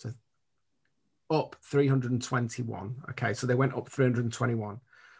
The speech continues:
We don't have the statistics for twenty twenty, but I'm pretty much guessing that they're gonna go higher. So if you're listening to this podcast,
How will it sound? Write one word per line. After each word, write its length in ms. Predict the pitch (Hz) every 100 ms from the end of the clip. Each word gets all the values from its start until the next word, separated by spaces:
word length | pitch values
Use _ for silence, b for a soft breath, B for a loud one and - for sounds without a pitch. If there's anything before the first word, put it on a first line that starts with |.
| b
We 100 | 143
don't 220 | 147 160
have 240 | 143 147 139
the 80 | 131
statistics 640 | - 135 135 117 - 104
for 120 | -
twenty 400 | - 143 143 147
twenty, 420 | 143 170 170 190
but 160 | 160 143
I'm 180 | 123 123
pretty 240 | - 135
much 200 | 139 127
guessing 360 | 143 139 135 160
that 140 | 143
they're 140 | 127 127
gonna 220 | 131 127
go 340 | 120 120 117 b b b
higher. 300 | - 131 123
So 140 | 131 127
if 180 | 139 175
you're 120 | 180
listening 420 | 185 143 - 160
to 80 | -
this 140 | 135
podcast, 560 | - 135 - - -